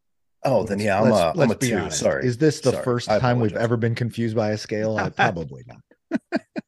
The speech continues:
Speaker 3: No,
Speaker 2: No.
Speaker 3: no, I, I blame myself. I blame
Speaker 2: <laughs>
Speaker 3: myself as the person responsible for writing 'em. I'm, I'm probably at, like, a two and a half, leaning two. Like, I'm, and maybe I'm overreacting,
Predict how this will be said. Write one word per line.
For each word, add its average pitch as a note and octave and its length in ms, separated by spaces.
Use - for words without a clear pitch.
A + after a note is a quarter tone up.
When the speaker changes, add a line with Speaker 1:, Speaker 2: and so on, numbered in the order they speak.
Speaker 3:
No, F#3 320
Speaker 2:
No. - 80
Speaker 3:
no, F3+ 140
I, D#3 180
I F3+ 140
blame E3 280
myself. A2+ 460
I D3 100
blame C#3+ 240
Speaker 2:
<laughs> B2+ 100
Speaker 3:
myself A#2 340
as G#2+ 100
the A2 80
person A#2 360
responsible A2 520
for G2+ 120
writing G2+ 300
'em. G2 140
I'm, A3 280
I'm C4+ 180
probably F3+ 720
at, C3 140
like, A#2+ 180
a G#2+ 180
two D3+ 220
and B2+ 80
a A#2 80
half, A2+ 420
leaning A2 800
two. F#2 440
Like, F2+ 260
I'm, G#2 120
and F3+ 120
maybe G3 300
I'm C3+ 120
overreacting, G2+ 880